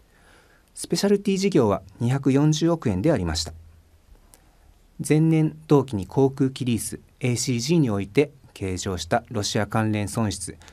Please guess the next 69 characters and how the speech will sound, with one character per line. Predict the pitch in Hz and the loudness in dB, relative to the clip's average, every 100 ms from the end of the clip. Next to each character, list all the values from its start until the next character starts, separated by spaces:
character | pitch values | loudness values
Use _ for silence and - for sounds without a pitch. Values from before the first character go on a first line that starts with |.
| _ | _
五 | - 110 | -6 -2
百 | 120 - | -4 -6
九 | - 123 | -2 -2
十 | - 85 | -2 -4
四 | 101 139 | -2 0
億 | 147 143 | 0 2
円 | 147 | 2
の | 139 | 2
剥 | - 117 | 0 -4
落 | 117 110 110 | -2 -2 -2
に | 104 | -4
加 | 107 98 | -2 -2
え | |
ま | 95 90 | -2 -6
し | |
て、 | - 78 - - - _ _ | -8 -10 -12 -20 -20 _ _
旅 | 107 107 | -4 -2
客 | 123 123 | -2 -4
需 | 120 | -2
要 | 113 90 | 0 0
の | 78 | -2
回 | 80 101 98 | -4 -2 -2
復 | - 107 | -2 -4
を | |
受 | 98 - | -2 -4
け | |
た | 135 139 - | -4 -4 -4
エ | 104 | -4
ア | 104 | -2
ラ | 104 | -2
イ | 87 | -2
ン | 101 | -2
の | 156 - | -2 -4
業 | 107 | -4
績 | 95 101 - | -4 -6 -12
改 | - 113 | -8 -6
善 | 120 131 127 | -4 -2 -2
に | |
よ | 120 | 0
る | 120 120 - _ - _ _ | -2 -4 -12 _ -20 _ _
延 | 120 120 | -4 -4
滞 | 123 113 107 | -2 -2 0
リ | 110 | -2
ー | |
ス | - 113 | 0 -2
料 | 87 | -2
の | 82 | -4
回 | 92 90 | -4 -4
収 | - 98 | -4 -6
が | 87 85 | -6 -6
進 | - | -4
ん | 95 | -4
だ | 87 | -6
こ | 92 | -8
と | 90 | -8
に | 82 | -6
よ | 85 | -4
り | 151 - | -4 -6
増 | - 92 80 | -10 -6 -6
益 | 80 151 | -4 -6
を | - | -6
達 | 80 - | -8 -10
成 | 76 | -10
し | 71 | -10
て | - | -10
お | 69 | -12
り | |
ま | 67 | -12
す。 | - - | -14 -14